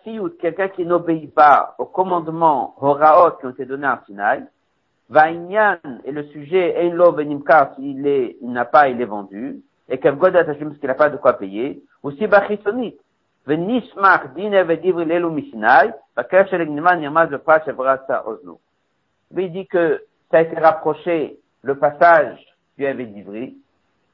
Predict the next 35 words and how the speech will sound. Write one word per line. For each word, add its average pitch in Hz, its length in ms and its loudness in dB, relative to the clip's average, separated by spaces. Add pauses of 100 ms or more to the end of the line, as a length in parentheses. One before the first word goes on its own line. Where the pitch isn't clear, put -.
le 139 140 -2
fait 160 280 2
qu'il 151 100 -4
n'a 139 80 4
pas 139 140 2
entendu, 117 560 -8 (340)
donc 156 240 -2
il 151 80 -2
est 147 60 2
parti 139 520 -4
voler. 117 640 -4 (800)
Ensuite, 175 320 2
il 180 120 -2
a 185 40 8
été 165 160 -2
volé, 160 360 -2
il 151 80 0
a 147 40 8
été 151 180 2
vendu. 135 640 -4 (260)
Après, - 260 4
il 180 60 6
veut 170 100 4
rester, 170 1000 4
il 151 160 0
a 156 80 4
oublié 160 340 2
qu'il 135 160 -4
était 127 200 -2
Eved. 147 500 4 (280)
Tout 160 220 -8
ça, 175 480 4 (260)
c'est 156 400 -4 (240)
un 139 100 -2
passage 139 540 2